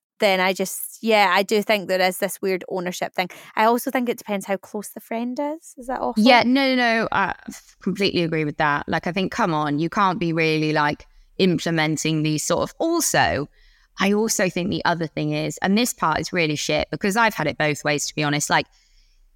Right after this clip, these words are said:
Speaker 2: sometimes you end up that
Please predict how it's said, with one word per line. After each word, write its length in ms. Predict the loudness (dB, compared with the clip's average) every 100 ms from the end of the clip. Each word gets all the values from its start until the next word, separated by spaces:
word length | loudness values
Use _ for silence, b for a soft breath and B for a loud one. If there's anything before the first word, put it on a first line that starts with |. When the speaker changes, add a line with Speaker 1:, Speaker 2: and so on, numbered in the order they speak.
| _ _ 0
Speaker 2:
sometimes 1000 | 4 6 4 2 0 0 -2 -4 -10 _ _ _ -2
you 180 | 2 4
end 220 | 4 4
up 160 | 0 0
that 200 | -4 -4